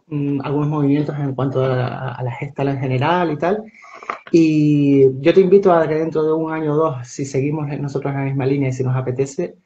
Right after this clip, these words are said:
volver a hablar del tema y estás invitado todas las veces que tú quieras,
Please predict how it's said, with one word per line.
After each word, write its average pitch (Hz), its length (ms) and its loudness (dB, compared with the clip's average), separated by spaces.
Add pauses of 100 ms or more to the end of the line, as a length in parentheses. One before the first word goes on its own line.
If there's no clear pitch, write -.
(220)
volver 135 320 4
a 143 40 0
hablar 151 200 0
del 139 180 0
tema 151 220 -2
y 196 40 -2
estás 151 200 -4
invitado 143 460 -4
todas 143 180 -4
las 139 80 -6
veces 139 340 -8
que 135 120 -6
tú 127 120 -2
quieras, 127 340 0